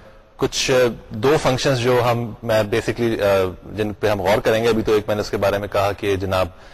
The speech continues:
پہلا والا ہے، آ، y equals f of x equals x، یعنی اسٹریٹ لائن جسے کہتے ہیں basically۔ اور اس سے زیادہ بیسک actually جو پہلے مجھے کہنا چاہیے تھا وہ ہے کانسٹنٹ فنکشن، یعنی آپ کہہ لیجیے g of x equals k۔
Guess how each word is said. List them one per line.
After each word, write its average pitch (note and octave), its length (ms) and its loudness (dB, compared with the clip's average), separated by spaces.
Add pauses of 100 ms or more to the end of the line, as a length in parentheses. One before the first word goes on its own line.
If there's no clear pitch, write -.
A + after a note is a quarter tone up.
(140)
پہلا G2+ 220 4
والا G2 240 4
ہے، G2 260 4 (400)
آ، F#2 280 2
y G#2 280 4
equals G#2 360 0 (160)
f G#2+ 200 -2
of G#2 160 -2
x G2 240 -4
equals F#2 320 -2 (320)
x، C3 200 2 (460)
یعنی G2 320 -4
اسٹریٹ A2+ 400 0
لائن A2+ 200 2
جسے A#2 180 -2
کہتے G#2+ 280 -2
ہیں A#2+ 120 -8
basically۔ G#2 420 -6 (420)
اور B2 240 4
اس C3 60 0
سے - 160 0
زیادہ C3+ 220 4
بیسک B2+ 280 0
actually A#2+ 340 0
جو A2+ 60 0
پہلے A2 240 2
مجھے A2+ 200 0
کہنا G2+ 220 0
چاہیے G#2 200 2
تھا A#2 100 -2
وہ G#2+ 240 2
ہے A2+ 220 4
کانسٹنٹ A#2 440 0
فنکشن، F2 340 -4 (440)
یعنی G#2 220 0
آپ G2+ 180 0
کہہ G#2+ 80 0
لیجیے G2+ 260 -2
g A#2+ 260 2
of A#2 200 2
x G#2+ 240 -2
equals G2 400 -4
k۔ G2+ 60 0